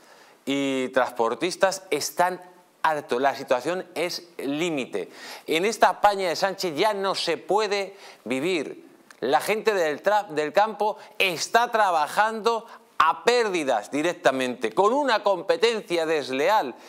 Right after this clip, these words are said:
que viene de fuera de España, que Sánchez y la Unión Europea están permitiendo. Pero es que, además, tenemos un gobierno donde sus ministros directamente atacan a la gente del campo, a los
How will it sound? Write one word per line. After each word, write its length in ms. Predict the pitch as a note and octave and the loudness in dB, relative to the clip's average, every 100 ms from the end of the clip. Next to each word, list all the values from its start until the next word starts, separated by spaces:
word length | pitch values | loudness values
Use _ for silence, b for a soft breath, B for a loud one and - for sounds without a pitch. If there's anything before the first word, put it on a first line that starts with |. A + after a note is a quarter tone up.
| B B | B B
que 160 | D3+ D#3 | -2 0
viene 300 | A3 A3+ F3+ | 0 0 0
de 120 | C#3 | -2
fuera 380 | D#3 G#3+ G3+ C#3 | 0 0 2 2
de 100 | A2+ | 0
España, 680 | A2 - F3 F3+ F3+ F3+ F3 - B B B B _ | -4 0 0 2 -2 -6 -10 -20 B B B B _
que 320 | C#3 C#3+ C#3+ | -4 -2 -2
Sánchez 600 | - - F#3+ E3+ - A2 | -2 0 0 -2 -6 -6
y 80 | A2+ | -4
la 180 | A2 A2 | -2 -2
Unión 240 | A#2+ F#3 | -2 -4
Europea 600 | E3+ A#2 - B2 B2 A#2 - | -2 -2 -2 0 0 -2 -6
están 480 | G2+ - A#2 A2+ G#2+ - | -10 -4 -4 -4 -8 -6
permitiendo. 800 | A2+ F2+ F2 - G2+ - - - - _ B B B B B B - | -4 -4 -8 -8 -8 -8 -12 -16 -20 _ B B B B B B -2
Pero 220 | D3+ F#3 | 0 0
es 140 | F#3+ | 0
que, 200 | A3 G#3+ - | 0 0 2
además, 800 | E3 E3+ E3+ G3+ C3 - - - _ | 2 4 2 2 0 -4 -12 -18 _
tenemos 380 | C3+ E3 G3+ E3 | -2 0 0 -2
un 140 | G#3+ | -2
gobierno 680 | F#3 F3+ G#3 G3+ C#3+ B2 B2 B B B | 0 0 2 0 0 -4 -6 B B B
donde 320 | G2+ B2+ C#3 C#3+ | -4 -2 0 -2
sus 240 | D3 C#3 | -2 -2
ministros 520 | D3 E3 G#3 G#3 G3+ | -2 0 -2 -2 -2
directamente 680 | F3 F#3+ G3 F3 F#3+ G3 F#3+ | 0 0 2 2 0 0 0
atacan 400 | F3 F#3 F#3 F#3+ | 2 2 2 2
a 40 | |
la 60 | E3 | 2
gente 300 | D#3 F3 G3 | 0 0 0
del 180 | E3+ C#3 | 0 2
campo, 540 | F#3 F#3+ F3+ D#3+ C#3 | 2 2 0 2 2
a 80 | C#3+ | 2
los 380 | C#3+ C#3 - | 2 -2 -4